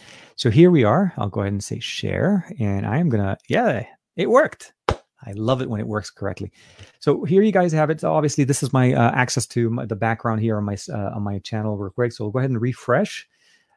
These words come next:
I think if I'm not mistaken, um, a couple of people went in and I did, I wanna say that they got a chance. So here's the video from last week. Of course, we're gonna switch over to the right. Sixty-two. Oh, wow. We had a few more people. Okay. So pretty good.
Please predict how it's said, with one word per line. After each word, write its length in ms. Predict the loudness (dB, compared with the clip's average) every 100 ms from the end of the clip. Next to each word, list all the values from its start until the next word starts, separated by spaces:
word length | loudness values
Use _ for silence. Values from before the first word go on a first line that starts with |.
| -6
I 40 | 2
think 200 | 4 6
if 100 | 8
I'm 120 | 8
not 120 | 6
mistaken, 640 | 6 6 6 6 4 4
um, 320 | 4 6 4
a 20 | 2
couple 240 | 0 2
of 80 | 2
people 400 | 2 2 2 2
went 180 | 2 2
in 200 | 2 2
and 100 | 0
I 40 |
did, 280 | 0 -2 -2 -10 -12 -10 -10
I 40 |
wanna 220 | -4 -4 -2
say 140 | -4
that 160 | -4 -4
they 120 | -4
got 200 | -4 -6
a 40 |
chance. 240 | -6 -10 -2
So 80 | 4
here's 220 | 4 4
the 80 | 4
video 240 | 6 6
from 180 | 4 2
last 300 | 2 2 4
week. 260 | 4 4
Of 120 | 2 -2
course, 480 | 2 2 2 -2
we're 100 | -4
gonna 180 | -2 -2
switch 400 | -4 -8 -4 -4 -2
over 200 | -4 -6
to 120 | -8
the 80 | -4
right. 480 | 2 4 6 2 -2 _ _ _ _ _ _ _
Sixty-two. 680 | -2 -2 0 -2 4 6 8
Oh, 60 | 6
wow. 200 | 2 4
We 120 | 6
had 100 | 6
a 40 |
few 160 | 6 4
more 140 | 4
people. 320 | 2 -2 2
Okay. 160 | 2 2
So 140 | 0
pretty 240 | 4 4 6
good. 160 | 4